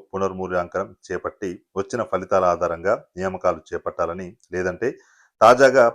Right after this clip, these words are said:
పరీక్షలు నిర్వహించాలంటూ సింగిల్ జడ్జి ఇచ్చిన తీర్పును సవాల్ చేస్తూ టీజీపీఎస్సీతో పాటు మెయిన్స్లో ఎంపికైన అభ్యర్థులు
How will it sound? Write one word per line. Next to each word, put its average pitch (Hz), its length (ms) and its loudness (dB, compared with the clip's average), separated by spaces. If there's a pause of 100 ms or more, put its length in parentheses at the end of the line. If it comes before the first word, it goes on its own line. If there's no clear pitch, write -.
పరీక్షలు 117 420 2
నిర్వహించాలంటూ 95 640 -4 (300)
సింగిల్ 107 280 -10
జడ్జి 95 260 -2
ఇచ్చిన - 200 -14 (880)
తీర్పును 120 380 0
సవాల్ 95 360 0
చేస్తూ 98 300 -6 (200)
టీజీపీఎస్సీతో 113 720 -6
పాటు 90 280 -4 (180)
మెయిన్స్లో 101 420 -8
ఎంపికైన 90 380 -8
అభ్యర్థులు 92 560 -6